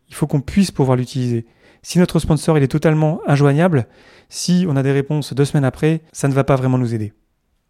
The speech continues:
Lorsqu'on fait tout ça, en tant que mandaté,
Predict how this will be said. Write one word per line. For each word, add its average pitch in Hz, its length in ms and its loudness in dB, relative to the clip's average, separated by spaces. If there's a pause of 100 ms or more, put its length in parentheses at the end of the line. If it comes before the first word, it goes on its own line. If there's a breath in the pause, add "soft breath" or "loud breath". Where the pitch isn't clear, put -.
(560)
Lorsqu'on 185 300 2
fait 165 140 0
tout 170 100 -2
ça, 214 340 0 (560)
en 135 80 0
tant 190 220 2
que 135 300 -2 (520 soft breath)
mandaté, 143 640 0